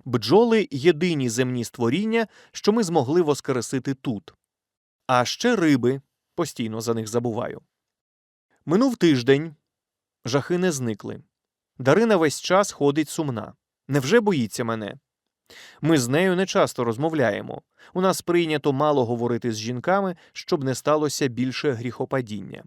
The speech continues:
Матері мають можливість виховувати дитину лише до семи років, якщо це хлопчик, з дівчатами інші правила. Потім навчанням парубка займається батько.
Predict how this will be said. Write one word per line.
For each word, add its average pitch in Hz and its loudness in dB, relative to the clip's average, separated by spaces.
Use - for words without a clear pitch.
Матері 185 4
мають 196 0
можливість 160 0
виховувати 151 2
дитину 160 0
лише 143 0
до 139 -2
семи 175 -2
років, 107 0
якщо 120 -2
це 113 -10
хлопчик, 208 -2
з 127 -6
дівчатами 170 0
інші 131 -4
правила. 107 -10
Потім 190 4
навчанням 117 0
парубка 214 4
займається 123 0
батько. 117 -8